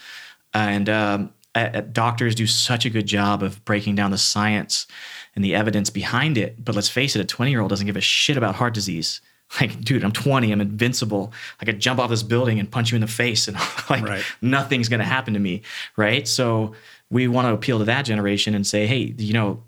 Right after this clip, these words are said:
Speaker 1: yeah, you, you get all these extra long-term benefits, but right now you can be a better athlete, you can look better, perform better." And, um, yeah, we're just, we're, we're trying to tap into that demographic and make it cool.
Speaker 2: That's the keys to the kingdom. And what is your sense of, like, where we're at right now in terms of,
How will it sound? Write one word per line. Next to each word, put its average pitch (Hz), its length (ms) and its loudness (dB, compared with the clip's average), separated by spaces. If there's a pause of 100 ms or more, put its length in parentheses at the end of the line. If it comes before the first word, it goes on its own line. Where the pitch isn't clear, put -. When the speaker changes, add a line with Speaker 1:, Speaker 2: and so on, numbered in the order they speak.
(340)
Speaker 1:
yeah, 139 260 2
you, 110 240 0
you 123 140 -4
get 143 120 2
all 123 100 2
these 113 160 0 (100)
extra 113 280 -2
long-term 101 400 0
benefits, 95 380 -2
but - 280 -6
right 107 220 0
now 107 580 0 (300)
you 107 80 0
can 110 100 2
be 104 100 2
a 95 40 2
better 98 200 2
athlete, 98 520 -2 (180)
you 98 80 -4
can 101 140 2
look 98 160 -2
better, 95 280 0
perform 95 360 -2
better." 92 320 -2 (480)
And, 98 340 0
um, 95 480 -4 (360)
yeah, 117 200 0
we're 98 100 -4
just, 104 260 -4
we're, 101 220 -4
we're 104 140 -4
trying 113 200 -2
to 107 80 0
tap 104 240 -2
into 98 120 0
that 92 160 0
demographic 95 680 -2
and 95 80 -2
make 98 140 -2
it - 120 -10
cool. 123 300 -4 (120)
Speaker 2:
That's 135 240 2
the 135 80 0
keys 120 300 0
to 117 80 0
the 113 80 0
kingdom. 113 500 0 (400)
And 127 140 4
what 160 160 6
is 143 100 2
your 151 100 6
sense 147 360 2
of, 117 160 0
like, 120 220 2
where 120 220 4
we're 117 120 4
at 113 260 2
right 107 260 -2
now 101 400 -2
in 104 140 -2
terms 107 420 -2
of, 104 320 -2